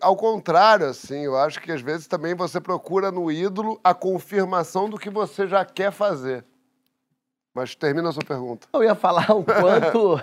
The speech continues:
Speaker 2: <laughs> tam-, também dentro disso, mas o quanto você também não fica um pouco, é, esse artista é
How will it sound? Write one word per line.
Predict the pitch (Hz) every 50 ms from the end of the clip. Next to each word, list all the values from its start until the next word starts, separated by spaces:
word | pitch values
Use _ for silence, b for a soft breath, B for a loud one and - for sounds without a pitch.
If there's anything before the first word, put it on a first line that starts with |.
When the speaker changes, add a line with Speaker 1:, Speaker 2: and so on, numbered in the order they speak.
| - 180
Speaker 2:
<laughs> | - 190 _ -
tam-, | - 156 147 147
também | - 120 139 170 160 156 156 202 247 226
dentro | 185 175 170 156 160 135
disso, | 113 139 170 185 175 - - b b b b b b
mas | - 135 156 170 165 156
o | 185
quanto | - _ _ - 185 185 202 233 214 - - 226 208 180 - _ _ -
você | 131 123 147 165 151 151 - 185 170
também | - 175 160 160 165
não | 170 165
fica | - - - 175 165 - 170
um | 160
pouco, | 135 _ - 160 180 180 - - 190 196 170 151 127 101 b b b b b b b b b
é, | - 123 135 135
esse | 143 139 - - 165
artista | 147 135 123 120 117 - _ - - 170 196 196 156 - - - 131 123
é | 120 123 127 123